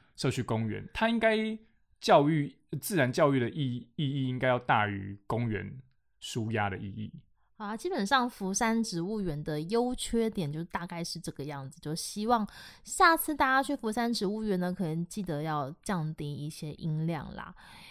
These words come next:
Speaker 2: 诶，其实你跟你爸，嗯，你说你带你爸去福山是一个孝亲的行程，
Speaker 1: 哎，对。
Speaker 2: 基本上你们家就是一个赏鸟世家嘛，对不对？
Speaker 1: <laughs>
Speaker 2: 是吧？我可以这样，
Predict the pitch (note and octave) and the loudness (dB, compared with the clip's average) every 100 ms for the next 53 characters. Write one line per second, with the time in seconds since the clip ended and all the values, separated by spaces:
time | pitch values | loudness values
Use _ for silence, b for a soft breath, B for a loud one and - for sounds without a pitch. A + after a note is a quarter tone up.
0 | B B - A#3+ A3 B3 A#3+ E4 D#4+ F3 | B B -4 -2 -2 -2 -2 0 0 0
1 | G#3 A3+ G#3 - - F#3+ D#3+ D3 - F3+ | 0 2 0 0 -2 -2 -4 -8 -6 -2
2 | F3 E3+ F3 F3 _ - - _ - F3 | -2 -2 -6 -10 _ -14 -14 _ -4 0
3 | E4 F3 A#3 G3+ - D#3 - F#3+ F3+ G3+ | 2 2 2 0 -2 -4 0 0 0 -2
4 | F3 - D#3+ E3 E3 - E3 D3+ A2+ D#3 | -6 -8 -8 -4 -4 -6 -8 -8 -8 -6
5 | - G3 - - E3+ D3+ - A#2 A#2+ - | -2 -2 -2 -2 -2 -4 -10 -12 -8 -6
6 | G#2+ A#2 G#2+ - - - F4 B3+ D4 G#3 | -4 -2 -4 -8 -16 -8 -4 2 4 4
7 | F3 D#3+ D#3 G#3+ G#3 A3 - G3+ F3 E3 | 0 0 -2 -2 -2 -2 -4 -4 -4 -2
8 | D#3+ E3+ C3+ - - D#3+ D3 C#3+ - - | -2 -2 -4 -6 -8 -8 -8 -8 -10 -10
9 | - C3+ D3 - G3+ F3+ G#3 - B3+ F#3+ | -4 -2 4 6 8 8 8 6 8 8
10 | A#3 B3+ G4 A#4+ F#4+ | 8 8 10 10 8